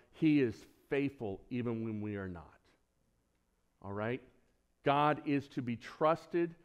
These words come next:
God is one who will give you the do-over according to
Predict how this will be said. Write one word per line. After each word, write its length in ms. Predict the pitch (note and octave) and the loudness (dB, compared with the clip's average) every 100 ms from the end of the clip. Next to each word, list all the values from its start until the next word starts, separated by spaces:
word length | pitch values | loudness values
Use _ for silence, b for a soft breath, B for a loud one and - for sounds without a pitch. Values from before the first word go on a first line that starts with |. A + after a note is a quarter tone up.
| b b G#2+ | b b 0
God 300 | C3 C3+ C3+ | 4 4 4
is 160 | C3 - | -2 -4
one 300 | C3 C3+ C3 | -2 -2 -2
who 120 | D3 C3 | -2 -2
will 220 | A#2+ B2 | 0 -2
give 420 | G#2+ A#2 D3+ B2+ | -4 0 0 0
you 200 | A#2+ C#3+ | -4 -4
the 160 | A2+ B2 | -2 -6
do-over 760 | G#2 C#3+ D3+ C3 B2 A#2+ A#2+ - | -2 0 2 2 0 -2 -4 -4
according 440 | A2 - C3+ A#2+ | -6 -2 -2 -2
to 140 | A#2 | -4